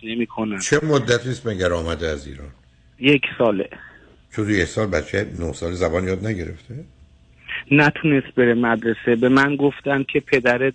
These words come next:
Speaker 1: در روزای آخر عمرشه و من از مد-، من بهشون نگفتم، به مادرم و برادرم که پدر داره میمیره.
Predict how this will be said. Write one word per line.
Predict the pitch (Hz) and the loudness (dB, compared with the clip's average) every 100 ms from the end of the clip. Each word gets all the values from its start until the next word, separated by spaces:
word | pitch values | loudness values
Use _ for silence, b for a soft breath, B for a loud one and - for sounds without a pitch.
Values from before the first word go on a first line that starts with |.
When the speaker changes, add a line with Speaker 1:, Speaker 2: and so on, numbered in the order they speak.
| - | -2
Speaker 1:
در | 107 | -2
روزای | 110 113 123 131 | -2 -2 0 2
آخر | 123 113 - 120 127 | 2 2 0 -2 0
عمرشه | 123 113 110 107 - 110 98 - - | -2 0 0 0 0 -2 -2 -6 -10
و | 107 | -4
من | 117 120 127 | 0 0 0
از | 110 | 0
مد-، | 120 113 - _ _ 120 | 2 0 0 _ _ -8
من | 127 139 | -2 2
بهشون | 143 143 135 - 151 151 | 4 4 2 -2 0 0
نگفتم، | 151 143 131 127 117 | 0 -2 -4 -4 0
به | 117 | 2
مادرم | 117 113 107 113 117 120 | 0 -2 0 0 2 0
و | 120 | -2
برادرم | 107 107 107 104 104 110 107 - | 0 2 2 2 -2 -6 -6 -6
که | |
پدر | 113 110 104 104 | -4 -2 0 0
داره | 101 104 104 104 | 0 -4 -6 -4
میمیره. | 117 113 101 95 | -2 0 0 -4